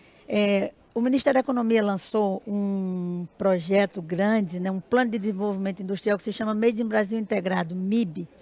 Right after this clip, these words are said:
E dentro do mib existe um grande projeto de se produzir uma bateria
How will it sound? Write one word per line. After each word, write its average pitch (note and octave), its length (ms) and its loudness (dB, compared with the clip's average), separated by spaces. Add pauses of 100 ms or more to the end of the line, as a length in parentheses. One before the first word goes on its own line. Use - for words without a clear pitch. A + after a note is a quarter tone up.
(460)
E G#3+ 80 -4
dentro B3 340 -2
do G3+ 120 -6
mib F#3+ 400 -2 (480)
existe A3 920 0
um A3 160 -2
grande B3 300 2
projeto G#3 520 -2
de G3 80 -14
se A3+ 100 -6
produzir G#3+ 400 -4
uma G#3+ 160 -2
bateria A#3 720 0